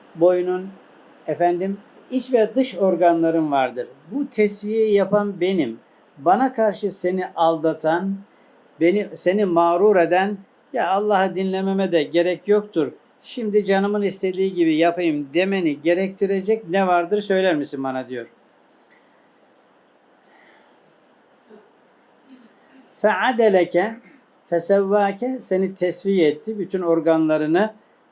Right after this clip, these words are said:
efendim, biraz önce bahsettiğim şekilde,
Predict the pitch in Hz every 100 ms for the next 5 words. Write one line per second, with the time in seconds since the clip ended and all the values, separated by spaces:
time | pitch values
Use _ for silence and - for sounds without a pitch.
0 | - 151 151 156 156 151 160 160 151 156
1 | 147 147 151 147 143 143 - 147 143 143
2 | - _ _ _ - 143 - 143 - 139
3 | 131 151 180